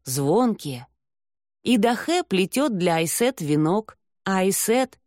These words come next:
тайком таскает груши с любимого дерева отца. Тугус гуськом ведет вереницу детей к Испыуну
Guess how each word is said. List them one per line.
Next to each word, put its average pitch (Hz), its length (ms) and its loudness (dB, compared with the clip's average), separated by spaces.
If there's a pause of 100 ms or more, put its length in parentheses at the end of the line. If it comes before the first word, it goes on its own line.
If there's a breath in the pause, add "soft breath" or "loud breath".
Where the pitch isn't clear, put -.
тайком 269 480 2
таскает 220 560 2
груши 202 440 2
с - 100 -4
любимого 208 520 2
дерева 214 460 4
отца. 165 460 -6 (840)
Тугус 202 560 2
гуськом 247 560 0
ведет 196 460 2
вереницу 196 560 2
детей 220 520 0 (120)
к - 60 -2
Испыуну 233 760 2